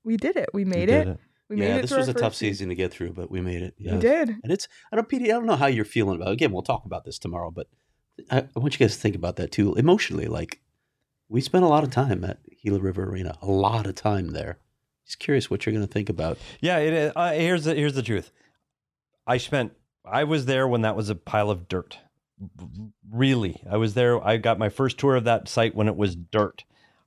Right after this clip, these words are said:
Speaker 2: I had an office in that building for over, what, uh, almost twenty years.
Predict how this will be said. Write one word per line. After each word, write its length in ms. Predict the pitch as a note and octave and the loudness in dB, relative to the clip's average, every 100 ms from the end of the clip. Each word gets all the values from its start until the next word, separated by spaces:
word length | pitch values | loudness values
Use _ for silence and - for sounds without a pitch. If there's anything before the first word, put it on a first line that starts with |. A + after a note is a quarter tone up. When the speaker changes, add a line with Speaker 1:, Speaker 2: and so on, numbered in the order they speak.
| - | -8
Speaker 2:
I 140 | G2 G2+ | 2 4
had 100 | F#2 | 4
an 120 | F#2+ - | 0 0
office 420 | A#2 C3 D3 D3 | 0 2 0 0
in 80 | C3 | 0
that 220 | A#2+ G#2+ | 0 2
building 340 | A2 G#2 G#2 | 2 2 0
for 240 | - G#2 - | -2 -4 0
over, 320 | A2+ B2+ C3 - _ _ _ _ - | 2 2 0 -2 _ _ _ _ -16
what, 320 | F2+ G#2 G#2+ | -8 -4 -4
uh, 120 | F2+ F2+ - - _ _ _ _ - | -4 -10 -12 -20 _ _ _ _ -8
almost 280 | G2+ A#2 - | 0 0 2
twenty 280 | B2+ B2+ C3+ | 2 4 2
years. 320 | F#3 G#3 | 0 -4